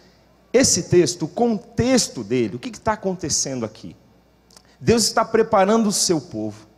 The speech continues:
com uma última palavra do profeta Malaquias, preparando o seu povo para um tempo de quatrocentos anos,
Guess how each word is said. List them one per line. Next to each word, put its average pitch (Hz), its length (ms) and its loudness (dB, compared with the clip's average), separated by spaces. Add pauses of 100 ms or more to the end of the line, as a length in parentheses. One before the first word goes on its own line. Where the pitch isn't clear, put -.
(420)
com 208 140 -4
uma 208 400 0
última 208 480 2
palavra 147 600 2
do 131 140 -2
profeta 143 580 -4
Malaquias, 113 920 -4 (300)
preparando 233 420 4
o 233 40 2
seu 202 160 0
povo 208 400 0
para 190 140 0
um 180 100 0
tempo 196 400 -2
de 196 140 -2
quatrocentos 226 1200 -2
anos, 147 500 -6